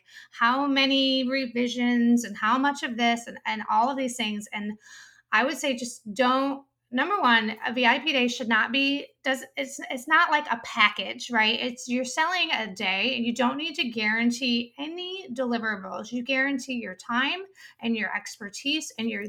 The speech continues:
dedicating an entire day to someone to get done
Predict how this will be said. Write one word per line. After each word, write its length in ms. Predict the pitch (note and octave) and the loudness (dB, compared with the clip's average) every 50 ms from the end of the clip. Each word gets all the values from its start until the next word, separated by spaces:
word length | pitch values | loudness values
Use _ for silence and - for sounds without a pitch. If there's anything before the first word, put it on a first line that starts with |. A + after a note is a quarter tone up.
| G3 - _ _ _ - | -10 -14 _ _ _ -2
dedicating 600 | - A3 A3 C4+ - - C4+ C#4 C4 B3+ B3+ A#3+ | 2 2 2 2 0 -4 -2 -2 0 2 2 2
an 60 | A#3 | 2
entire 460 | G#3+ G#3 G#3+ - - G#3 G#3+ B3 C4 | 0 -2 -6 -4 -4 -2 -2 -2 -2
day 260 | B3 A3+ G#3+ G3+ G#3 G#3 | -2 -2 -4 -6 -6 -8
to 180 | G#3 - B3+ | -8 -10 -10
someone 600 | A#3+ - C4+ B3+ B3 B3+ C4 C4 C4+ C4 C4+ C#4 - - - _ - | -6 -4 -2 0 0 2 2 2 0 0 -2 -4 -6 -14 -20 _ -12
to 100 | - D4+ | -10 -8
get 400 | A3+ G#3 B3+ A3+ G3+ - - A#3+ | -6 -2 0 0 0 -2 -4 -4
done 560 | C4+ C4 A3+ A3+ A3 G#3+ G#3 G#3 A3 G#3+ G#3+ | 0 0 0 2 0 0 -2 -2 -2 -4 -6